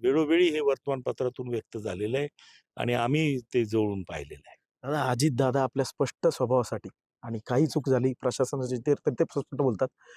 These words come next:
Speaker 2: मात्र ते अजूनपर्यंत या सगळ्या गोष्टीवरती, प्रकरणावरती मौन बाळगून.
Speaker 1: आता त्याच्याबद्दल मी काय सांगू? अजितदादांनी बोलावं,
Speaker 2: तुम्ही
Speaker 1: त्यांनी
Speaker 2: पक्षाचे
Speaker 1: मौन,
Speaker 2: जुने व्यक्ती आहात.
Speaker 1: मौन,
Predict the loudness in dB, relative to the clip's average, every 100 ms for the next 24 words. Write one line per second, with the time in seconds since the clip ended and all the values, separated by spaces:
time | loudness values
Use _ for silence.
0 | -20 -4 -2 0 0 2 4 4 2 -2
1 | -2 -2 -2 0 -2 -2 -2 0 0 -2
2 | -4 -6 -4 -6 -6 -4 -2 -2 -4 -4
3 | -6 -4 -2 -2 -4 -8 _ _ _ _
4 | _ _ _ _ _ _ _ _ _ _
5 | _ _ -12 -4 0 2 2 2 2 0
6 | -2 -2 -2 -4 -4 -2 -2 -4 -2 0
7 | 2 0 0 2 4 4 2 0 -4 -8
8 | -4 -2 2 2 2 0 0 2 2 0
9 | -2 -2 0 0